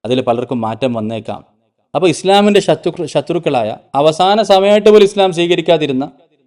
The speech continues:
അല്ലെങ്കിൽ നബി തങ്ങളോട് ശത്രുത കാണിച്ചിരുന്ന പല ആളുകൾക്കും നാല് മാസത്തെ അവധി കൊടുത്തു. ആ സമയത്ത് അവര് ഖുർആൻ കേൾക്കട്ടെ എന്ന് പറഞ്ഞു. മനസ്സിലായില്ലേ? ഇനി അഭയം ചോദിച്ചുകൊണ്ട് ഒരാൾ വരികയാണ്,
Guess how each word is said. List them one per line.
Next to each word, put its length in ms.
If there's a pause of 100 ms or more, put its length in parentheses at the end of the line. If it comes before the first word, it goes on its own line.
(120)
അല്ലെങ്കിൽ 200
നബി 100
തങ്ങളോട് 220
ശത്രുത 340
കാണിച്ചിരുന്ന 760
പല 120
ആളുകൾക്കും 640 (1400)
നാല് 260
മാസത്തെ 340
അവധി 220
കൊടുത്തു. 400 (1120)
ആ 100
സമയത്ത് 340
അവര് 120
ഖുർആൻ 420 (120)
കേൾക്കട്ടെ 440
എന്ന് 140
പറഞ്ഞു. 260 (1200)
മനസ്സിലായില്ലേ? 440
ഇനി 140
അഭയം 300
ചോദിച്ചുകൊണ്ട് 400
ഒരാൾ 160
വരികയാണ്, 420